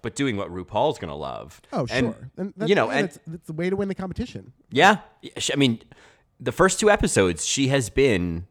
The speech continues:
Speaker 1: the subject, you know, of almost every conversation.
Speaker 2: Oh, God. Even when, I, and I think you said this before we started recording, but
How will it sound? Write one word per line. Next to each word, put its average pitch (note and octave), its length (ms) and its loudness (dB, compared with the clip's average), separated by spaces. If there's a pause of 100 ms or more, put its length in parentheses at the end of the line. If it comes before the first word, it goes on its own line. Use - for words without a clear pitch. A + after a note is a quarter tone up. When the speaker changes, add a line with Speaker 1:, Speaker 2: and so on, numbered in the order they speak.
(180)
Speaker 1:
the G2 140 -12
subject, - 800 -2
you A#2 120 2
know, G2+ 320 4
of G#2 160 2
almost A#2 300 2
every G#2 180 0
conversation. - 720 -6 (240)
Speaker 2:
Oh, F3 260 -6
God. F3 220 -8
Even F3+ 260 -6
when, G3+ 300 -4
I, F3 160 -6
and E3+ 160 -6
I D#3 80 -6
think G3 160 -10
you F#3 80 -6
said F#3 160 -6
this E3+ 100 -6
before E3 220 -10
we D3 80 -8
started C#3 220 -8
recording, C#3+ 500 -6
but C#3 180 -6